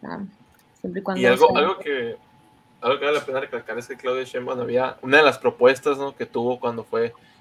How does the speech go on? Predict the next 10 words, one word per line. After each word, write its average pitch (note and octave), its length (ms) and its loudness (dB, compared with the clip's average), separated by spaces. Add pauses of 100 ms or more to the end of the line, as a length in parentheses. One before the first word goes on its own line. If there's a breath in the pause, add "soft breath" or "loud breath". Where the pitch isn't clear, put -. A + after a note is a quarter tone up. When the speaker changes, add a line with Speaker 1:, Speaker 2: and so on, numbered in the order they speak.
(120)
Speaker 2:
candidata A#2 520 -2
era B2 180 -2
que - 100 -12
iba A#2 80 2
a - 20 6
desaparecer A#2+ 580 -4
el A#2 80 -4
cuerpo B2 300 -4
de A#2 80 2
granaderos. A2 720 -4